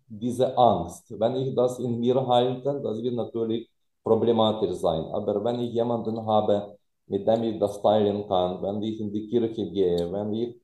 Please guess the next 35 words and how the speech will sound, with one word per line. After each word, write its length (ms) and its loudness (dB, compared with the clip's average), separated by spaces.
Eucharistie 760 4
empfange, 920 0
das 300 2
wird 200 4
mich, 380 -2
das 240 0
bedeutet 540 8
nicht, 260 -2
dass 220 -2
Ka-, 320 4
Angst 400 2
verloren 680 6
geht, 400 0
aber 340 4
ich 220 -2
habe 380 4
dann 360 4
die 160 -6
Kraft, 640 6
diese 420 -2
Angst 540 -2
zu 200 0
überwinden. 1120 0
Auch 280 6
wenn 140 8
man 140 4
so 180 4
formuliert, 600 4
"Ich 180 0
gewöhne 360 2
mich 260 -4
an, 300 2
das 160 -4
ist 200 -8
gut", 360 -2